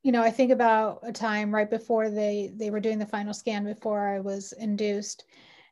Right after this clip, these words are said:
and the doctor put the ultrasound probe on my tummy,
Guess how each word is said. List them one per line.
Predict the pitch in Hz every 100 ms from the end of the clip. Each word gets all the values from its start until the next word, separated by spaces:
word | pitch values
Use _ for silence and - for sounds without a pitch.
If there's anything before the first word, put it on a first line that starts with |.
| -
and | 233 214 208 196 196 196 - _ _
the | -
doctor | 202 214 208 240
put | 233 233
the | -
ultrasound | 220 220 226 - 208 208
probe | 220 202 196
on | 202 202
my | 196
tummy, | 190 220 220 196 190